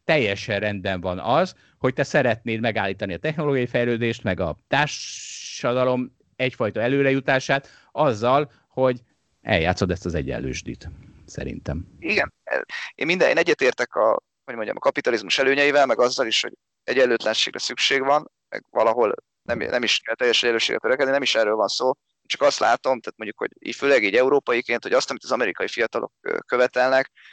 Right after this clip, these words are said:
Speaker 2: az, hogy egy szegény, de tehetséges gyerek el tudja juss-, jutni egy jó egyetemre, hogyha egyébként, ö, még ugye nincsen a,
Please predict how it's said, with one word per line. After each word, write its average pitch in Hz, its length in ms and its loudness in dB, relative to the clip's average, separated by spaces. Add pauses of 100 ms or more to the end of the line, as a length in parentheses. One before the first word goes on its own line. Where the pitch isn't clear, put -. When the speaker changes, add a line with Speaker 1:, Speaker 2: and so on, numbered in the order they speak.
(120)
Speaker 2:
az, - 200 -2
hogy 113 120 -2
egy 95 100 2
szegény, 131 300 0
de 101 80 2
tehetséges 101 680 0
gyerek 117 280 0
el 117 140 4
tudja 98 240 -2
juss-, 104 240 -2 (120)
jutni 120 260 -8
egy 92 100 -2
jó 127 160 2
egyetemre, 104 640 2 (340)
hogyha - 280 -2
egyébként, 101 640 0
ö, 101 260 2
még 113 300 -2
ugye 104 160 -4
nincsen 117 340 -2
a, 85 180 0